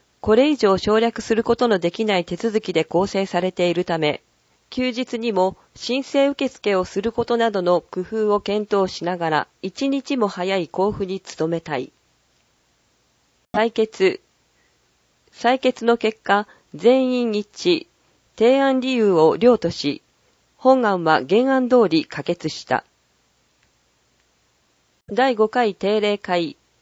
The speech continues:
概要と質疑の抜粋。今定例会は、六月九日から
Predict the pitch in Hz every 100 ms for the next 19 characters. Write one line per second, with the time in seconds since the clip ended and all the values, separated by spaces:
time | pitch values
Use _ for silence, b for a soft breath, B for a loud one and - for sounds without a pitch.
0 | _ _ _ _ 170 233 269 262 262 -
1 | 208 208 - _ - 277 - 220 202 160
2 | 147 147 - 170 160 127 _ _ _ _
3 | _ _ _ _ _ _ _ _ _ _
4 | _ _ _ _ - 285 254 220 226 233
5 | 226 214 208 190 190 - b b - 185
6 | - 277 269 - 254 233 247 247 247 254
7 | 185 170 -